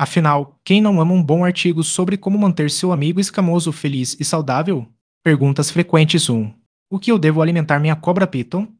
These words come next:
Você pode dar ratos, camundongos e até alternativas congeladas. Sim, a cobra gosta do menu variado. Dois. Como faço para saber quanto alimentar minha cobra piton?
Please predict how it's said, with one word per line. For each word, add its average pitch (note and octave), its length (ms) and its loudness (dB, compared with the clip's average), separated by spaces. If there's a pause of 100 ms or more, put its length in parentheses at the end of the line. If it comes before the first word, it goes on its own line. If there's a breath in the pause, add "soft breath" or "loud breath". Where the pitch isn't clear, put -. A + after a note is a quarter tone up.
(220)
Você B2+ 220 -2
pode A3 200 0
dar D3+ 200 2
ratos, C3+ 600 -4
camundongos D#3+ 720 0
e E3+ 80 -4
até F3 220 0
alternativas F#3+ 720 0
congeladas. F#3+ 880 -2 (320)
Sim, D3+ 340 2
a D3+ 80 0
cobra F3+ 280 0
gosta C#3+ 320 0
do C#3+ 100 -2
menu E3+ 200 0
variado. C3 600 0 (340)
Dois. D3 460 2 (260)
Como C4 200 -6
faço F#3+ 280 -2
para D3+ 160 -2
saber D#3 300 -2
quanto D#3+ 260 -4
alimentar D#3+ 360 -2
minha D3+ 180 -2
cobra E3+ 320 -4
piton? C3 460 -10